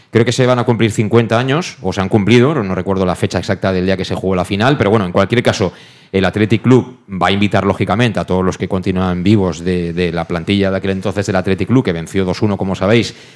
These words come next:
al Castellón, y creo que ha invitado a una delegación del Castellón. Me he preguntado por ahí y de momento no me han sabido contestar. Qué lástima, esto lo añado yo, qué lástima que el Athletic Club no haya sido el gran protagonista del centenario del Castellón.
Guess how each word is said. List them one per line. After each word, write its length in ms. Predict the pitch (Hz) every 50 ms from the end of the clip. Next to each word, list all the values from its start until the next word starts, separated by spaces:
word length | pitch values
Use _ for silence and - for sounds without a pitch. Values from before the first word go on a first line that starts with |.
| - - - - - -
al 420 | - 82 85 82 82 80 80 80 -
Castellón, 540 | - 101 - - 135 131 127 143 170 190 190 - - - _ _ -
y 160 | 123 117 -
creo 280 | - 117 107 127 147 147
que 100 | 147 127
ha 20 |
invitado 300 | 123 120 117 107 110 120
a 20 | 135
una 100 | 127 113
delegación 500 | 101 95 95 92 85 - - 104 95 90
del 280 | 92 90 87 85 82
Castellón. 480 | 87 82 - - 90 85 82 76 76 - _ _ _ _ _ _ _
Me 160 | - 101 98 90
he 40 |
preguntado 480 | 87 104 101 95 98 98 101 98 92 90
por 120 | 92 95
ahí 340 | 92 90 107 123 131 131 127
y 40 | 107
de 100 | 92 92
momento 340 | 90 90 95 98 92 113 107
no 320 | 101 98 98 95 92 92 92
me 80 | 95
han 80 | 92 90
sabido 460 | - 98 90 90 90 87 90 85 82
contestar. 560 | - 98 90 85 107 - - 120 143 175 180 - - - - _ _ _ _ _ _
Qué 140 | - 117 104
lástima, 520 | 98 101 98 - - 117 123 151 165 - - _ _ _ _ _ -
esto 220 | - 98 - - 92
lo 60 | 90
añado 220 | 90 92 92 90
yo, 200 | 90 90 107 - - _ _ -
qué 140 | - 113 101
lástima 480 | 95 95 95 - - 110 104 113 117 110
que 80 | 113
el 80 | 98 90
Athletic 340 | 87 - 95 98 - 98 -
Club 220 | - 101 101 95
no 80 | 98 95
haya 120 | 92 90
sido 220 | - - 101 95
el 60 | 95 90
gran 180 | 90 90 90
protagonista 540 | 95 92 90 - 87 82 90 92 - - 95
del 100 | 92 85
centenario 540 | - 98 90 85 90 87 87 85 87 85 82
del 80 | 80
Castellón. 420 | 80 87 80 - 87 82 80 78